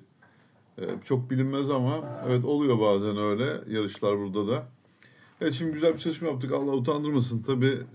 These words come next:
sizler de katkıda bulunmanız lazım. E, on beş, on birde oradaki,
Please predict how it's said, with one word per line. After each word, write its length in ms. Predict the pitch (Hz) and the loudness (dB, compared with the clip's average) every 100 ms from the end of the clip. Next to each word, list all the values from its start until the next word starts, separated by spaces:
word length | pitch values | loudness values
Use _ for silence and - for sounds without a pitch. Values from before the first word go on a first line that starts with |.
| - | -6
sizler 380 | 113 123 127 120 | 2 6 6 6
de 280 | 123 123 120 | 4 4 0
katkıda 440 | 113 - 123 117 | -6 -4 0 2
bulunmanız 460 | 113 117 117 113 110 | 6 6 6 4 4
lazım. 340 | 101 101 131 - - _ _ _ - - - | 4 2 -4 -10 -20 _ _ _ -20 -10 0
E, 220 | 95 95 | 2 2
on 440 | - - 143 127 | 0 -4 -2 2
beş, 320 | 120 120 - | 2 0 -6
on 260 | - 135 131 | -6 -2 2
birde 280 | 113 104 123 | 2 2 0
oradaki, 640 | 127 131 110 104 - 131 | 2 0 0 -2 -4 -6